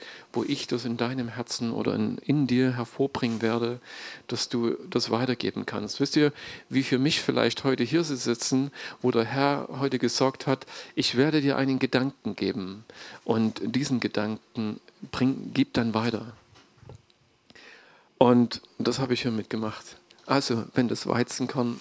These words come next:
nicht in die Erde fällt und stirbt, dann bringt es keine Frucht. Aber wenn es da hineinfällt, dann bringt es viel Frucht. Und dieses Bild, diesen Gedanken, äh,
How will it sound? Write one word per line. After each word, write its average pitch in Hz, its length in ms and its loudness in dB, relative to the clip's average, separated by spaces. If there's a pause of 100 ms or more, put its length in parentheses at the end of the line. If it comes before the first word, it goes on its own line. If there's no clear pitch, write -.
(120)
nicht 120 160 -4
in 117 100 -6
die 117 100 -2
Erde 120 240 -4
fällt 113 420 -6
und 107 100 -6
stirbt, - 460 -6 (480)
dann 113 140 -6
bringt 107 240 -10
es 104 100 -10
keine 110 320 -10
Frucht. - 460 -12 (720)
Aber 113 180 4
wenn 135 160 6
es 143 160 4
da 104 120 0
hineinfällt, 104 760 -4
dann 110 160 -2 (160)
bringt 123 300 2
es - 240 -4 (200)
viel - 480 0
Frucht. - 520 -14 (800)
Und 110 500 0
dieses 127 640 0 (120)
Bild, 147 260 4
diesen 123 220 2
Gedanken, 117 720 2 (480)
äh, 120 280 6